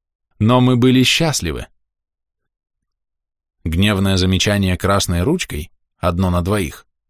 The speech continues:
вот что связало нас и дало начало крепкой дружбе длиной в десять лет.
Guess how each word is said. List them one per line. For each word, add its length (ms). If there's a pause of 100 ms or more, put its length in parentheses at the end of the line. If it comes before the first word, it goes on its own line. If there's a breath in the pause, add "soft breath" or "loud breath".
(120)
вот 260
что 180
связало 500
нас 320 (420)
и 80
дало 240
начало 420
крепкой 380
дружбе 380
длиной 380
в 60
десять 380
лет. 260